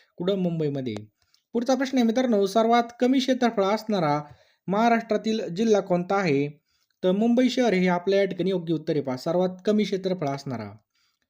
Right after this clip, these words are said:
प्रश्न क्रमांक तीस आहे, महाराष्ट्रातील सर्वात मोठा जलविद्युत प्रकल्प कोणत्या नदीवर उभारण्यात आला आहे? तर कोयना या ठिकाणी आपलं योग्य उत्तर होईल पहा, कोणता या ठिकाणी? कोयना.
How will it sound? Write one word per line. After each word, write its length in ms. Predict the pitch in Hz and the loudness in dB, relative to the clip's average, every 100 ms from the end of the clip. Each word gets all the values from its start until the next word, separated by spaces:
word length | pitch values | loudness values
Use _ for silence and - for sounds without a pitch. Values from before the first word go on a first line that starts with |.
| _ _ | _ _
प्रश्न 280 | 220 214 262 | -6 -2 0
क्रमांक 400 | 254 254 247 247 | 2 2 2 2
तीस 300 | 240 240 254 | 0 -2 2
आहे, 220 | 233 175 | 4 4
महाराष्ट्रातील 720 | 185 208 220 214 226 226 170 | 4 2 0 -2 -4 -2 -2
सर्वात 360 | 156 196 208 202 | 0 0 2 2
मोठा 320 | 214 214 175 165 | 0 0 -2 0
जलविद्युत 520 | 196 208 208 - 196 | 0 0 -2 -4 -8
प्रकल्प 420 | 180 190 220 220 147 | -4 0 0 0 0
कोणत्या 520 | 143 - 190 185 202 | 0 0 -2 0 -2
नदीवर 440 | 196 196 185 139 151 - _ _ _ | 0 2 4 4 0 -6 _ _ _
उभारण्यात 500 | 185 208 196 180 190 190 160 | 0 2 2 2 -2 -4 -2
आला 160 | 175 | 2
आहे? 400 | 185 180 147 147 151 - _ _ _ _ | 2 0 -2 -4 -8 -20 _ _ _ _
तर 140 | 196 190 | 0 0
कोयना 640 | 190 - 226 247 247 254 247 - | -2 2 4 4 2 0 -2 -2
या 100 | 196 | -2
ठिकाणी 300 | 190 175 180 | -2 -2 -2
आपलं 240 | 175 196 | -2 0
योग्य 280 | 190 170 165 | 0 0 -4
उत्तर 260 | 165 170 151 | -4 -2 0
होईल 120 | 120 | -2
पहा, 160 | 131 | -6
कोणता 380 | 123 156 156 170 | -8 -8 -6 -4
या 140 | 151 147 | -4 -4
ठिकाणी? 580 | 147 131 165 214 - _ _ _ _ - | -4 -4 -4 -8 -12 _ _ _ _ -6
कोयना. 360 | 147 127 117 | -4 -2 -6